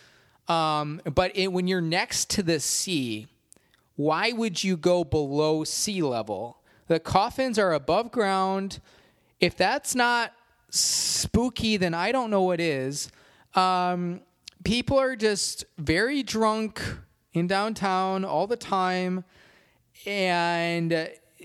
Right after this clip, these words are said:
there's, you either are dealing with hurricanic activity or flooding. And, I mean, who really likes swamps?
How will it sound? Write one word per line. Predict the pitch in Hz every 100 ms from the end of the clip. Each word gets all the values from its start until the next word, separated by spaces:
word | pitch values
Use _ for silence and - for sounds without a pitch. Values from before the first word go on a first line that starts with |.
| 202
there's, | 151 165 156 156 156 156 143 - _
you | 202 180 160 156
either | 165 170 175 180 156
are | 143
dealing | 139 151 147
with | 139 131 120
hurricanic | - 175 220 233 185 208 214 208
activity | 208 190 - - 170 170 170 165 165 160 - - - - _
or | 151 147 147 143 147 147 147 143
flooding. | - - - 143 151 185 214 214 208 208 202 - - _ _ _ _ _ _ -
And, | 185 180 175 170 - -
I | 175
mean, | 180 185
who | 160 254 311
really | 311 285 233
likes | 208 190
swamps? | - - - 160 147 117 - - -